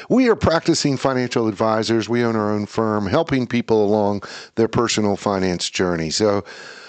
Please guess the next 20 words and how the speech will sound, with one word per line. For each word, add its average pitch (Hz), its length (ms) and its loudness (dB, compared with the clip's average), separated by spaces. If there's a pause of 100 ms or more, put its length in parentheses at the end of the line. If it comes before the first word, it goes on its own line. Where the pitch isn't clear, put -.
(220)
let's, 160 400 0
let's 160 300 2
dive 120 360 2
into 113 460 0
it. 82 160 -2 (240)
Jack, 151 420 0
I 139 140 0
know 117 480 0 (1120)
you 147 160 2
hear 127 160 2
it 113 60 2
all 107 180 2
the 104 60 -2
time. 101 280 -2
I 92 120 2
do 95 180 0
too. 104 200 0
People 113 280 -2
come 98 240 -2
in, 92 340 0